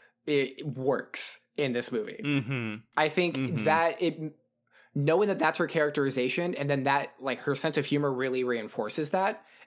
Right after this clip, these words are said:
Speaker 1: And to me, it never really feels incredibly overwhelming. The sense of humor that
Speaker 2: Yeah.
Speaker 1: did kind of bug me,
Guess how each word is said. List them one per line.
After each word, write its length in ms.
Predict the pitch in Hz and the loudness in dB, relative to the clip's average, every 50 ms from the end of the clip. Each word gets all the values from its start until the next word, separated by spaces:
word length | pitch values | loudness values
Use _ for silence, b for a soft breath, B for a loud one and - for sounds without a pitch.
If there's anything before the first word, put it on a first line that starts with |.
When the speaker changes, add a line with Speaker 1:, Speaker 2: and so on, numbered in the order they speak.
| B 160 | B -4
Speaker 1:
And 120 | 151 143 | -2 0
to 100 | - 185 | 0 0
me, 100 | 185 226 | 2 2
it 100 | 240 220 | 0 2
never 180 | 196 202 185 190 | 2 2 2 4
really 260 | 185 180 175 165 160 | 4 4 2 2 0
feels 300 | 147 - 160 147 143 143 - | 0 2 2 2 2 0 -2
incredibly 580 | 156 151 143 139 - 170 151 147 143 139 123 | -4 -4 -4 -4 -2 0 0 0 0 0 -2
overwhelming. 600 | 123 123 117 117 113 107 110 107 98 104 110 - B B B B B B B | -2 -2 -2 -2 -4 -4 -4 -6 -8 -10 -14 -14 B B B B B B B
The 100 | 175 - | 0 2
sense 260 | - - 262 262 - | 4 2 2 2 0
of 80 | 285 | -2
humor 260 | 269 - 240 220 214 196 | 0 0 2 2 2 2
that 60 | 175 | 2
Speaker 2:
Yeah. 140 | 107 98 92 | 2 0 2
Speaker 1:
did 240 | - 175 208 240 240 | 2 2 2 2 2
kind 220 | - 214 208 202 | 2 2 2 2
of 100 | 185 143 | 2 2
bug 240 | - 147 139 135 - | 2 0 0 0 0
me, 220 | 113 107 107 110 | -4 -6 -6 -8